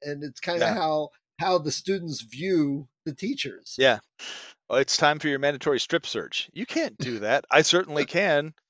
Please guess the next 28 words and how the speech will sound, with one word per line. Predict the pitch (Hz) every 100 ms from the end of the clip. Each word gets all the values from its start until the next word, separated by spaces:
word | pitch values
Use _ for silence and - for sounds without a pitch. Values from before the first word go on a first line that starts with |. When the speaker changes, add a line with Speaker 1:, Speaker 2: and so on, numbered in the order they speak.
| _ - - -
Speaker 1:
Right. | - 208
Speaker 2:
"I | 220 381
don't | 370
think | - 339 -
you | 294
can." | - 294 262 135 98 - -
"All | 147
right, | 147 113
good | - 165
Speaker 1:
<laughs> |
Speaker 2:
job. | - 160 127 110 101
This | 151 151
was | 151 143
the, | 135 131 120
uh, | 110 107 101 -
uh, | 110 104 104
inappropriate | 165 160 175 151 143 127
questions | - 160 127 127 113 -
test, | 127 95 - 117
and | 123
you | 139
passed." | 170 143 98 - - - - - - _ -
Speaker 1:
Right. | 190 156 143 - _ _
Speaker 2:
Yeah. | 113 110
Speaker 1:
The | 208 190 196 214
Atticus | 208 185 196 151
is | 147
just | 123 160 131